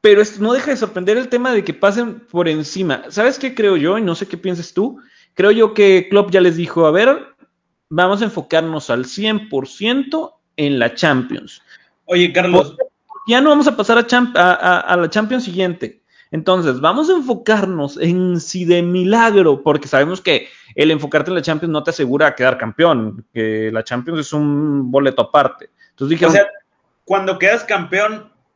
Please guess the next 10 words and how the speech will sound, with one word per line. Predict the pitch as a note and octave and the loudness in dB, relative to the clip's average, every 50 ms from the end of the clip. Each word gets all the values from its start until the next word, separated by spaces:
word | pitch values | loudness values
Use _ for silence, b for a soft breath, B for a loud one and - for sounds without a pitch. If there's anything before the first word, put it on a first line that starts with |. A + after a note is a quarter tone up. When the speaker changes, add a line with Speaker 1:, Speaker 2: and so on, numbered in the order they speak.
| _ _ _ _ _ _ _ _ _ _ - | _ _ _ _ _ _ _ _ _ _ -2
Speaker 2:
te, | F#3 E3+ E3 D#3 D3 - - C#3 D3+ D3+ D3+ D3 C#3+ C#3+ C#3+ | 0 2 2 2 2 2 2 0 2 2 2 0 0 0 -2
es | C#3 - - _ _ - | -4 -6 -14 _ _ -10
tu | F3 E3 - | -10 -8 -6
pase | - E3 D#3+ - F#3 | -4 -6 -4 -4 -6
automático, | F#3 F3 - D3+ D3 E3 F#3+ F3+ E3+ - D3 C3+ | -8 -6 -6 -6 -4 -4 -4 -4 -6 -10 -8 -6
¿no? | C#3 D3 D#3+ - | -6 -6 -6 -4
Para | F3 D#3 D3+ C#3 | -2 0 0 0
la | C3+ C3 | -2 -4
siguiente | C3 B2+ C#3 D3 C#3+ D#3 E3 | -8 -8 -8 -8 -8 -8 -8
Champions. | - F#3 F#3 F3+ F3 - A#2 A2 A2 _ _ | -4 -4 -4 -4 -6 -10 -12 -14 -16 _ _